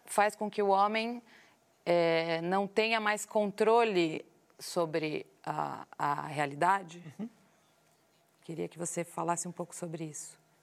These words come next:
Speaker 1: De que forma isso,
Speaker 2: Yes,
Speaker 1: isso
Speaker 2: I mean,
Speaker 1: acontece?
Speaker 2: new scientific discoveries and inventions are giving us immense power,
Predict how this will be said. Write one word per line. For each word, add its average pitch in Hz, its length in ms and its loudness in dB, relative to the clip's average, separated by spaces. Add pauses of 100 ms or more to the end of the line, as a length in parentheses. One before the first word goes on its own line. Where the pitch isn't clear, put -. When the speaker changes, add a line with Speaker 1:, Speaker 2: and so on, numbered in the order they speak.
(180)
Speaker 1:
De - 80 -20
que - 80 -20
forma 208 400 2
isso, 190 180 -6
Speaker 2:
Yes, 220 320 4
Speaker 1:
isso 190 140 0
Speaker 2:
I 185 40 2
mean, 185 160 2
Speaker 1:
acontece? 170 320 -6 (880)
Speaker 2:
new 214 360 4
scientific 196 680 2
discoveries 170 640 2
and 156 80 2
inventions 131 880 -2
are 147 180 4
giving 165 400 0
us 151 280 2
immense 170 480 2
power, 156 420 2